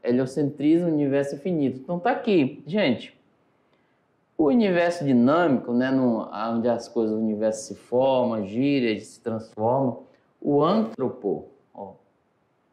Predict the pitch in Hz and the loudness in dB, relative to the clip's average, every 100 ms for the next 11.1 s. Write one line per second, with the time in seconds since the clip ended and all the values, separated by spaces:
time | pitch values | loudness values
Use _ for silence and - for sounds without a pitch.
0 | - 120 95 123 185 - - 135 131 120 | -8 -2 0 2 0 -2 -6 0 2 4
1 | 98 - - _ - - 127 123 117 - | 0 -4 -14 _ -20 -8 -2 -2 -2 -10
2 | _ _ _ _ _ _ _ _ 117 123 | _ _ _ _ _ _ _ _ -14 -12
3 | - 123 107 - 107 110 - 110 101 104 | -8 -2 -2 -2 -4 -4 -2 -2 0 0
4 | 107 117 139 226 - 139 147 - - - | 0 0 -2 -6 -12 -8 -6 -4 -4 0
5 | 202 240 277 - 226 185 - _ _ _ | 2 2 0 -2 -4 -4 -8 _ _ _
6 | _ _ _ - 117 120 - 165 151 175 | _ _ _ -4 -2 0 2 2 4 4
7 | 170 160 165 175 202 - 254 - 180 151 | 4 4 2 0 -2 -2 -4 0 2 2
8 | 131 117 120 - 127 120 127 196 269 - | 2 0 -2 -2 0 2 2 0 -4 -6
9 | 156 156 277 311 - _ _ _ _ _ | -4 0 0 -2 -8 _ _ _ _ _
10 | _ _ _ _ _ 78 - 139 123 110 | _ _ _ _ _ -18 -12 -4 -2 -2
11 | - | -8